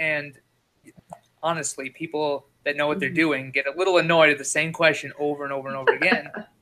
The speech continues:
Speaker 2: <laughs>
Speaker 1: are usually gonna give you a snarky response.
Speaker 2: Yeah.
Speaker 1: And they, and you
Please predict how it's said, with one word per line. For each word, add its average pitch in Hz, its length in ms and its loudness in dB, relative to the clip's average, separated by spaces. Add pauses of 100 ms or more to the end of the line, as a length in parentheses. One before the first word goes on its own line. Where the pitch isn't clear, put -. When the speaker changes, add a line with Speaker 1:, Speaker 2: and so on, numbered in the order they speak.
Speaker 2:
<laughs> - 400 -10
Speaker 1:
are 285 80 8
usually 370 360 6
gonna 320 200 2
give 269 200 4
you 247 120 0
a 220 40 2
snarky 208 480 0
response. 165 640 -4 (140)
Speaker 2:
Yeah. 160 240 -2
Speaker 1:
And - 80 -8
they, 208 140 -2 (120)
and - 0 -
you 214 80 -2